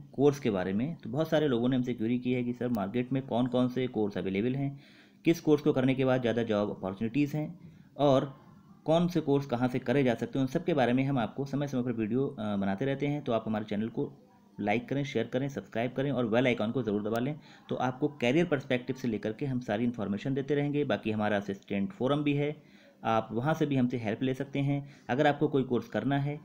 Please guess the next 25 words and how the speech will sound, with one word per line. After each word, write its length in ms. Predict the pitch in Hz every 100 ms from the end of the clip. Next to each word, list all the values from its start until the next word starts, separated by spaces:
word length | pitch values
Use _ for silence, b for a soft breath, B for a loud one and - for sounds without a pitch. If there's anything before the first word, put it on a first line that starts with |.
| B B
या 100 | 139
फिर 160 | 147 160
आपने 320 | 113 120 127
कोई 160 | 123 123
कोर्स 220 | 120 117
कर 180 | - 139
लिया 220 | 143 135
है, 120 | 139
आपको 260 | 123 - 123
जॉब 380 | 101 120 139 127
ढूंढ 200 | 135 131
रहे 100 | 139
हो, 140 | 143
तो 100 | 143
उन 240 | - 147
दोनों 280 | 113 123 143
ही 100 | 185
कंडीशन 380 | 165 120 113 110
में 140 | 117
आप 140 | 139 139
हमसे 240 | 101 98
कॉन्टैक्ट 400 | - 90 90 107
कर 100 | 131
सकते 280 | 127 123 -
हैं। 200 | 143 151